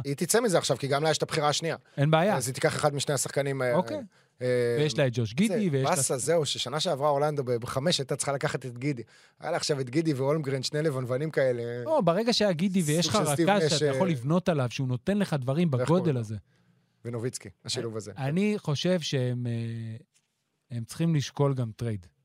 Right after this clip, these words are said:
Speaker 2: גם אוקלאומה סיטי ת'אנדר. אם הם, יש להם, אה, אה, מחליטים שהם
Speaker 1: די, נו,
Speaker 2: רוצים
Speaker 1: כמה טריידים אוקלאומה סיטי תעשה?
Speaker 2: לא.
Speaker 1: יש לה שבע עשרה בחירות סיבוב ראשון בחמש השנים
Speaker 2: לא,
Speaker 1: הקרובות.
Speaker 2: אבל להביא שחקן, להביא כבר שחקן, כי ה-, הקבוצה שיש לה עכשיו היא לא קבוצת פלייאוף.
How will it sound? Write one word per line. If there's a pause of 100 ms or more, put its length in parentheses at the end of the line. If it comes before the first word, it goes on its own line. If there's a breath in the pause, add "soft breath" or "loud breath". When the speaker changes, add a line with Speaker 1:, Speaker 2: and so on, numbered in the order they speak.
(420)
Speaker 2:
גם
אוקלאומה
סיטי
ת'אנדר. (580)
אם
הם, (120)
יש
להם, (380)
אה, (160)
אה, (160)
מחליטים
שהם
Speaker 1:
די,
נו,
Speaker 2:
רוצים
Speaker 1:
כמה
טריידים
אוקלאומה
סיטי
תעשה?
Speaker 2:
לא.
Speaker 1:
יש
לה
שבע
עשרה
בחירות
סיבוב
ראשון
בחמש
השנים
Speaker 2:
לא,
Speaker 1:
הקרובות.
Speaker 2:
אבל
להביא
שחקן,
להביא
כבר
שחקן, (160)
כי
ה-, (120)
הקבוצה
שיש
לה
עכשיו
היא
לא
קבוצת
פלייאוף.